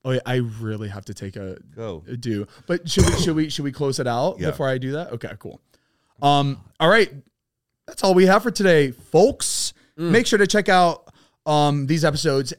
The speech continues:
Speaker 1: every Monday audio form on all the podcast platforms. And then we post these episodes on Tuesdays on YouTube every, uh, Tuesday on YouTube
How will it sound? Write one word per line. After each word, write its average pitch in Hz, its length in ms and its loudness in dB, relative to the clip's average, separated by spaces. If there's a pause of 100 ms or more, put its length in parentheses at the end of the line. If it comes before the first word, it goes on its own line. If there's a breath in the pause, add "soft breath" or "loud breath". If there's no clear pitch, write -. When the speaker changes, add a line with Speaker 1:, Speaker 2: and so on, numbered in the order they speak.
Speaker 1:
every 190 520 -2
Monday 151 300 2
audio 135 260 0
form 131 300 -6
on 120 120 -6
all 117 240 -8
the 117 100 -6
podcast 117 500 -12
platforms. 147 500 -10
And 131 160 -10
then 127 100 -8
we 127 80 -8
post 131 320 -8
these 127 180 -4
episodes 127 400 -6
on 127 240 -10
Tuesdays 135 680 -12
on 123 200 -10
YouTube 117 440 -12
every, 120 600 -10
uh, 117 160 -12
Tuesday 123 420 -14
on 117 220 -12
YouTube 135 280 -10